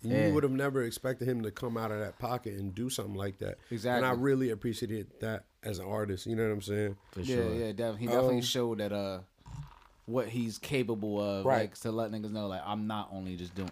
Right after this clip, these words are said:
Speaker 3: I can do
Speaker 1: Mm-hmm.
Speaker 3: this if I want
Speaker 2: I don't
Speaker 3: to.
Speaker 2: just do the drip
Speaker 1: Hundred
Speaker 2: stuff,
Speaker 1: percent,
Speaker 2: you know what I mean?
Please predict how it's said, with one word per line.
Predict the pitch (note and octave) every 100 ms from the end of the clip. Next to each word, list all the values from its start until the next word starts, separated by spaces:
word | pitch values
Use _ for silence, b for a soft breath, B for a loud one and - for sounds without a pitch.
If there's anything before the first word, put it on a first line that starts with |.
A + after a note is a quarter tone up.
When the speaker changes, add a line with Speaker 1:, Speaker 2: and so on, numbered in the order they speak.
| -
Speaker 3:
I | G#2+
can | B2+ C3+
do |
Speaker 1:
Mm-hmm. | C3+
Speaker 3:
this | - G2
if | -
I | F#2
want | F#2+ G2+
Speaker 2:
I |
don't | G2 G#2+
Speaker 3:
to. |
Speaker 2:
just | G2 F#2+
do | G#2+
the | G2+
drip | F2+ G#2 A2
Speaker 1:
Hundred | A#2
Speaker 2:
stuff, | A2 G2 F#2
Speaker 1:
percent, | C3 A2+
Speaker 2:
you |
know | G2+
what | G2+
I |
mean? | -